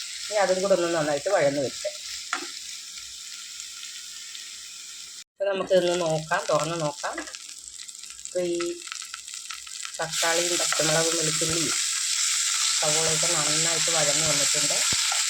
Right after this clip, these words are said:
ഈ സമയത്തേക്ക് നമുക്കൊരു കാൽ ടീസ്പൂൺ താഴെ, ആ, മീറ്റ് മസാല ചേർത്ത് കൊടുക്കാം. അതുപോലെ തന്നെ കാൽ ടീസ്പൂൺ താഴെ,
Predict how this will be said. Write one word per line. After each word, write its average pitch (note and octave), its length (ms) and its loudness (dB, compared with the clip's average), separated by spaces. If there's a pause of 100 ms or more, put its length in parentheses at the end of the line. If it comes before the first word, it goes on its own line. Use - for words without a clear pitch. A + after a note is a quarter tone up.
(1700)
ഈ F#3 60 0
സമയത്തേക്ക് D#3+ 580 0
നമുക്കൊരു D#3 460 2 (100)
കാൽ E3+ 200 4
ടീസ്പൂൺ G#3 560 0 (180)
താഴെ, D#3+ 440 4 (640)
ആ, - 20 0 (140)
മീറ്റ് E3 320 0
മസാല D#3+ 320 2
ചേർത്ത് D3 320 0
കൊടുക്കാം. C#3+ 340 -2 (2500)
അതുപോലെ F#3+ 360 4
തന്നെ F#3 200 6 (180)
കാൽ E3+ 200 2 (100)
ടീസ്പൂൺ F#3+ 380 0 (160)
താഴെ, E3 380 6